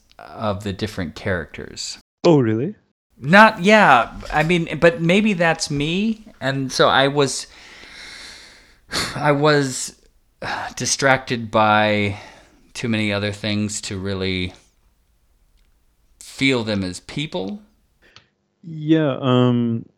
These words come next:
Speaker 2: it's interesting. Like, uh, you might not have heard this if you're listening to an audiobook, but on the, uh, on the public, uh, the published version of this, um, I guess it's in one of the later editions, but the author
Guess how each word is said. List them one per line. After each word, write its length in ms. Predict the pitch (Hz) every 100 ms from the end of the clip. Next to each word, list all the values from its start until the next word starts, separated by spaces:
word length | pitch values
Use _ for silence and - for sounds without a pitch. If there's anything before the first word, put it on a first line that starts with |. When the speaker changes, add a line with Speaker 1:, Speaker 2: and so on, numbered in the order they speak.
| _ _
Speaker 2:
it's 180 | - -
interesting. 500 | 135 - 120 - 104
Like, 180 | 104 107
uh, 260 | 113 - -
you 280 | 120 135 123
might 300 | 117 123 131
not 260 | 123 117 110
have 320 | 98 - -
heard 400 | - 117 117 104
this 280 | 98 87 98
if 100 | 101
you're 100 | 101
listening 300 | 101 98 95
to 120 | 92
an 80 | 90
audiobook, 600 | 95 107 107 107 113 -
but 200 | 104 -
on 240 | 131 104 101
the, 240 | 98 95
uh, 180 | 92 92 - _ _ _ _ _ _
on 60 | 104
the 60 |
public, 380 | 95 120 120 113 - _ _ 120
uh, 300 | 107 95 90
the 100 | -
published 380 | - 123 110
version 440 | 92 101 113 120 104
of 140 | 98
this, 480 | 98 92 - - - _
um, 440 | 101 98 98 98 - - -
I 80 | 113
guess 240 | 127 -
it's 400 | 110 - - -
in 160 | 120 98
one 160 | 101
of 60 | 92
the 60 | 95
later 320 | 98 98 98
editions, 640 | 95 98 - 143 147 - _
but 200 | 113 98 101 _ _ _ _ _ _ _ -
the 140 | 101
author 680 | 104 113 - 113 101 98